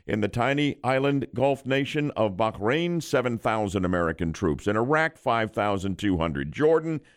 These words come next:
nearly three thousand. Kuwait, thirteen thousand American troops stationed there now. We've got a few hundred in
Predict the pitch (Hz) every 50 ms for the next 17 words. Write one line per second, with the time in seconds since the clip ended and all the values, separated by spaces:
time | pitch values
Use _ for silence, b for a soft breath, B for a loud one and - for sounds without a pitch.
0 | b b - 113 139 139 139 131 127 123 - - 123 123 123 110 - - 101 90
1 | 82 80 78 82 87 87 - 120 139 131 151 165 190 190 190 - _ - 208 214
2 | 214 208 - - - 185 190 202 202 202 202 196 170 - - - 202 190 190 196
3 | 202 196 170 147 151 143 139 143 160 160 165 165 165 160 170 165 156 143 - 160
4 | 170 170 - - - - 131 123 117 104 - 104 107 101 95 101 98 92 92 92
5 | 90 90 85 78 71 67 64 - B B B B B B B - - 143 135 -
6 | 151 151 151 156 151 - 151 156 160 131 120 147 170 170 175 180 175 175 175 165